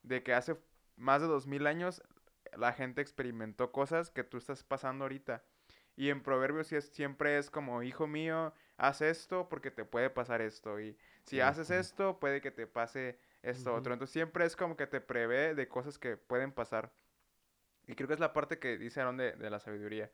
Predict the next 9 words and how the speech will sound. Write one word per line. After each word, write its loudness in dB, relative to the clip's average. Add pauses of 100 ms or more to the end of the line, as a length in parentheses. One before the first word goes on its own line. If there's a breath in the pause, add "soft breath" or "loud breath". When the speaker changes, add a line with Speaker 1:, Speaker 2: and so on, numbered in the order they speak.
(320 soft breath)
Speaker 1:
poder 0
tomar 0
decisiones -4
correctas. -4 (440 soft breath)
Y -4
aunque -2
generalmente -4
es -4
difícil, -8